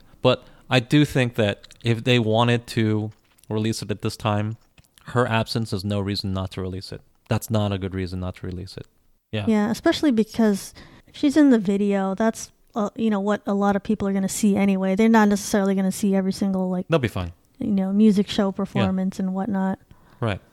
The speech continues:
Speaker 1: And even in music show performance, unless she's your favorite, she's your bias, do you really notice?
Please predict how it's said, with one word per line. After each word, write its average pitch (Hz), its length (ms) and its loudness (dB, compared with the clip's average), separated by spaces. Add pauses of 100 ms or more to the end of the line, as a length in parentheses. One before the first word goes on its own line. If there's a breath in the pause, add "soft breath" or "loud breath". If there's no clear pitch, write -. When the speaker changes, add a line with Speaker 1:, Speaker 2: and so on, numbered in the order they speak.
(120)
Speaker 1:
And 139 140 2
even 196 200 2
in 151 140 4
music 127 300 2
show 107 180 0
performance, 101 480 -6
unless 127 340 0
she's 131 340 -4
your 110 100 -4
favorite, 113 520 -4 (200)
she's 117 160 -6
your 110 100 -2
bias, 104 580 -2 (220)
do 120 120 -8
you 127 100 2
really 143 240 2
notice? 143 640 -4